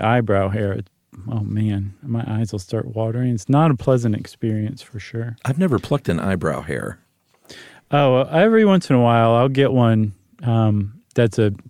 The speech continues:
Speaker 1: big, fat, long goat hair. It just suddenly comes up overnight.
Speaker 2: No, I've seen,
Speaker 1: And
Speaker 2: I've
Speaker 1: it's
Speaker 2: got
Speaker 1: like
Speaker 2: those too.
Speaker 1: Okay, well, I pluck those.
Speaker 2: I just trim those.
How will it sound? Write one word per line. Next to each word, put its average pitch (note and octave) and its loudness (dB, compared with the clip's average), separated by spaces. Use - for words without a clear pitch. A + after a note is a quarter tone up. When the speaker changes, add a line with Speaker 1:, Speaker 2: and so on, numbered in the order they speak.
Speaker 1:
big, A2 2
fat, B2 -2
long A#2+ 2
goat A#2 2
hair. G2+ -4
It A2+ -6
just - -6
suddenly C3+ 2
comes B2+ 0
up A2+ 0
overnight. B2+ 0
Speaker 2:
No, A2+ 4
I've C3+ 2
seen, C#3+ 2
Speaker 1:
And A#2 2
Speaker 2:
I've A#2+ 2
Speaker 1:
it's C3+ -2
Speaker 2:
got C#3 2
Speaker 1:
like - -4
Speaker 2:
those F2+ 0
too. C2+ -4
Speaker 1:
Okay, D3 2
well, C3 4
I G3+ 2
pluck F#3+ 0
those. A2+ 0
Speaker 2:
I G2 2
just F#2+ -4
trim C#2+ -4
those. - -10